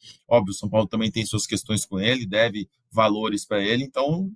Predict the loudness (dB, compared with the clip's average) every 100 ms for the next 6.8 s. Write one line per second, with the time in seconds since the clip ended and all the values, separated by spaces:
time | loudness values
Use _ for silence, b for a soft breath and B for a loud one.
0 | _ -4 0 4 4 4 -2 0 -2 0
1 | 0 0 -2 0 0 2 -2 -2 -4 2
2 | 4 4 0 -4 B B 0 4 4 2
3 | -4 -2 4 4 4 0 2 0 0 0
4 | -2 -2 -4 -4 4 4 4 0 _ _
5 | 0 2 2 -2 0 0 -2 -4 -8 b
6 | b -6 -2 0 0 0 -2